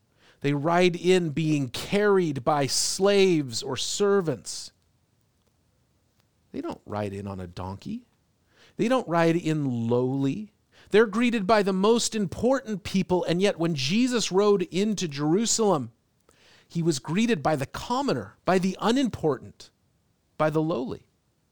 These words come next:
How would you expect a king to come?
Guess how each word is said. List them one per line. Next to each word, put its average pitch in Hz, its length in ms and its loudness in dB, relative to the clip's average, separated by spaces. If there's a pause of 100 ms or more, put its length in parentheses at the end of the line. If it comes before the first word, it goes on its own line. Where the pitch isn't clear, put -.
(3750)
How 208 160 -8
would 262 160 -4
you 226 100 -6
expect - 460 -8
a - 20 -6
king 131 360 -6
to 160 100 -6
come? - 420 -10